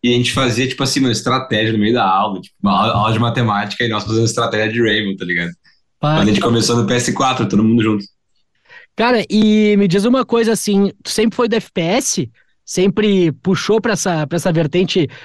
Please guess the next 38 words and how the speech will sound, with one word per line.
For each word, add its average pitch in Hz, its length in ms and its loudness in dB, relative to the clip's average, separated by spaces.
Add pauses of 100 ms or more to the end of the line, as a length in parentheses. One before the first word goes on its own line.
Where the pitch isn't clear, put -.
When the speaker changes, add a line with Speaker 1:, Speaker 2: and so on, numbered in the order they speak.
(140)
Speaker 2:
dos 160 160 0
games 185 320 2
de 160 120 -2
tiro? 240 320 0
Como 208 160 2
é 196 80 0
que - 60 -12
foi? 147 360 0 (680)
Speaker 1:
Cara, - 240 0
eu 143 140 2
nunca 156 320 0
fui 165 220 0
um 160 80 2
jogador 143 320 0
de 143 60 -6
F - 100 -18
P 117 80 -2
S, 117 340 0
tipo, 107 800 2 (300)
igual 104 440 4
o 101 100 -4
pessoal 107 440 -2
no 110 80 2
geral 104 320 0
é, 104 120 -2
né? 110 120 0
Porque, 101 220 -4
tipo, - 140 -4
o 98 40 -4
pessoal 120 400 -2
que 127 380 0
ge-, 120 240 -2
geralmente 120 300 0
joga 117 160 0
hoje 120 80 2
em 120 80 2
dia, 117 240 0
né? 113 240 -2